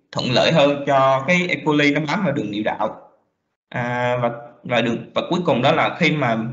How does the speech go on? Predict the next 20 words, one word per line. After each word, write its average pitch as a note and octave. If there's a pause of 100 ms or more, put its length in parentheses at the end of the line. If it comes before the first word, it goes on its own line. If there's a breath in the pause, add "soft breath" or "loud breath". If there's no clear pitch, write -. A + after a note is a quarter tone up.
(320)
một, G#2+
ở C3
một C#3+
phụ G2
nữ A2
mang C3+
thai C3+
thì G#2+ (140)
khả -
năng D3+ (140)
miễn A#2+
dịch C#3
của C3+
người D#3
ta D3+
sẽ -
suy C#3
giảm -
bởi C#3
vì, A2+